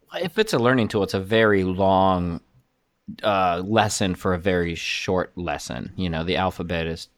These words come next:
is twenty-six letters. You can kind of run through them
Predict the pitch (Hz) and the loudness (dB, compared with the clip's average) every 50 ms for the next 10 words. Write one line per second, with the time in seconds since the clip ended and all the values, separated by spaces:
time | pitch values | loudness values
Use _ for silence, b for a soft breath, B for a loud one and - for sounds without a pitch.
0 | _ _ - 78 82 - _ - - 82 85 - - 76 - - - 85 80 78 | _ _ -14 -12 -12 -12 _ -8 -8 -8 -8 -8 -8 -10 -10 -8 -6 -6 -6 -4
1 | 80 80 80 80 - - - 80 - - - 78 78 - - 80 78 80 78 - | -4 -6 -8 -8 -12 -12 -14 -14 -14 -12 -12 -12 -12 -10 -12 -12 -10 -10 -12 -14
2 | _ - - 92 90 82 82 - 87 85 82 85 82 80 82 82 - | _ -14 -8 -8 -6 -6 -6 -6 -6 -4 -4 -2 -2 -2 -4 -4 -6